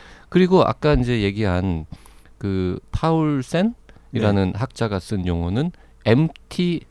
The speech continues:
Speaker 1: labor.
Speaker 2: 네, 그러니까 텅 빈 노동.
Speaker 1: empty labor. 근데 이런 개념들을 쭉 보면서 거의 비슷하지만 조금 더 가다듬어 가지고 "이 용어가 더 낫지 않냐"라고
Speaker 2: 음.
Speaker 1: 지금 이 책의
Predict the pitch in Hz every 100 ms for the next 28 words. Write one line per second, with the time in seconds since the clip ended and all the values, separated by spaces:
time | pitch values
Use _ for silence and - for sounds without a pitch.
0 | - 90 92 80 80 80 - 104 98 -
1 | - 123 120 185 190 175 151 98 87 101
2 | 113 - - 151 127 82 73 80 80 127
3 | - - - - - - 156 160 - -
4 | 123 156 160 - 107 123 127 123 123 131
5 | - - 98 95 92 120 131 82 - -
6 | - 113 156 - 90 - - 143 139 139
7 | 180 202 - - - - - - - -
8 | 214 196 175 - - 113 117 123 107 87
9 | 95 120 113 - 113 143 180 107 117 117
10 | 123 113 87 - - 110 98 82 92 92
11 | 117 98 95 95 107 98 101 90 110 123
12 | - 151 143